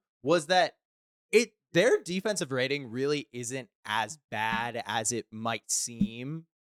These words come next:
without Steven Adams. Uh, apparently, in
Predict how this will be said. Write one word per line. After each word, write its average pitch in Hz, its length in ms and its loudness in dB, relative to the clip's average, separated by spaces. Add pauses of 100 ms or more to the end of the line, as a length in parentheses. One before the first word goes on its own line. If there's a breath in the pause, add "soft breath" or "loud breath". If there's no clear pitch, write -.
(120)
without 120 640 -2
Steven 165 380 -4
Adams. 185 500 -6 (100)
Uh, 143 160 -2
apparently, 196 440 -4 (400)
in 156 460 2